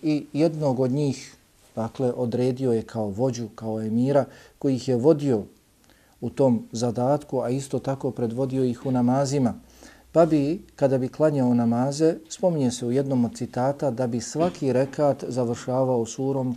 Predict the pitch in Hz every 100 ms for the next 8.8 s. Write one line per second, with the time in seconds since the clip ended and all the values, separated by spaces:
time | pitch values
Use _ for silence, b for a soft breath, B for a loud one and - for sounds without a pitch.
0 | - 127 107 120 117 117 131 131 139 151
1 | 151 147 143 B B B B B _ 156
2 | 160 147 143 147 127 131 123 139 131 117
3 | 143 139 117 117 117 - 147 143 127 123
4 | 123 107 107 113 117 107 104 - 127 156
5 | 170 170 B B B - 107 139 143 135
6 | 120 110 - 120 131 131 135 117 120 120
7 | 127 110 127 135 127 - 120 113 123 117
8 | 113 131 131 143 151 139 127 113